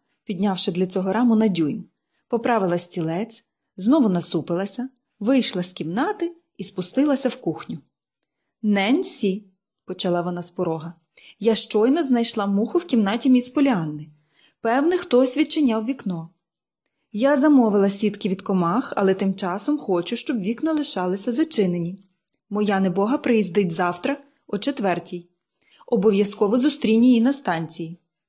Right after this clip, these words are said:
Тімоті відвезе тебе екіпажем». У телеграмі написано: «Світле волосся, бавовняна сукенка в червону клітинку і брилик.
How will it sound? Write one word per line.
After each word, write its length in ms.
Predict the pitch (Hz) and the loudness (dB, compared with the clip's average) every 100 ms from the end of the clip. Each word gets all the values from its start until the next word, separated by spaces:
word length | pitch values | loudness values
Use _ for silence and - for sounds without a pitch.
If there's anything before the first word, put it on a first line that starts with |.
| _ _ _ _ | _ _ _ _
Тімоті 420 | - 247 359 330 | 0 2 2 2
відвезе 500 | 285 196 208 180 208 | 2 2 0 2 0
тебе 280 | 214 233 254 | 2 0 0
екіпажем». 600 | 240 247 - 160 160 160 165 _ _ _ _ _ _ _ _ | -2 -4 -2 0 -2 -6 -12 _ _ _ _ _ _ _ _
У 80 | 208 | -4
телеграмі 540 | 202 214 208 220 247 | 2 2 4 4 4
написано: 640 | 302 320 180 165 - 165 170 _ | 4 4 2 0 -2 -6 -10 _
«Світле 400 | - 233 233 202 | -2 0 2 2
волосся, 600 | 190 185 202 220 - 311 _ _ _ _ | 4 2 2 0 -4 -6 _ _ _ _
бавовняна 640 | 202 233 254 208 190 180 | 0 4 4 2 0 -2
сукенка 560 | 185 202 202 190 170 180 | -2 -4 -2 -2 -2 -4
в 80 | 175 | -4
червону 440 | 202 185 180 170 | -2 0 0 -2
клітинку 800 | 175 170 - 220 254 262 349 - _ _ | -2 -4 0 2 2 0 -6 -8 _ _
і 100 | 269 | 0
брилик. 640 | 226 185 160 156 156 - | 2 2 0 -2 -6 -20